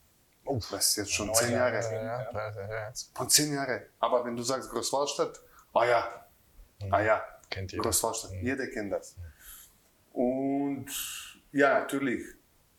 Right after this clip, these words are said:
Speaker 1: Situation, das war fünf Tore, aber das war ein Superkampf. Ah,
Speaker 2: Mhm.
Speaker 1: das ist ein Riesendruck,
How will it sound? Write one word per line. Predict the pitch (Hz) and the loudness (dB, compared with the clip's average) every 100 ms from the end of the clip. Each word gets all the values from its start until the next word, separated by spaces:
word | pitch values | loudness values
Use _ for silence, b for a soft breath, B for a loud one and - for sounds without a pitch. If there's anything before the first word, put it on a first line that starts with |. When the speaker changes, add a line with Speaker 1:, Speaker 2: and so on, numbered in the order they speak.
| _ - _ _ - | _ -20 _ _ 2
Speaker 1:
Situation, | - - 120 113 143 131 | 4 6 4 4 2 2
das | 117 117 120 | 2 0 4
war | 117 104 - - - _ - - _ _ | 4 4 0 -10 -14 _ -20 -20 _ _
fünf | - 131 - | 0 0 0
Tore, | 131 135 151 147 - - - _ b b b b b _ _ _ _ | 0 2 2 0 -2 -2 -6 _ b b b b b _ _ _ _
aber | - 92 | -2 0
das | 90 | 2
war | 90 82 | 2 2
ein | 82 78 | -2 -6
Superkampf. | - - 98 110 107 98 - - | -2 -2 -2 -6 -8 -12 -6 0
Ah, | 95 - - - - | 2 2 -2 -20 -14
Speaker 2:
Mhm. | 123 123 - - | -12 -12 -16 4
Speaker 1:
das | 151 151 | 6 6
ist | 143 | 4
ein | 147 | 2
Riesendruck, | 139 135 151 151 160 180 - - | 2 2 2 2 0 -4 -8 -14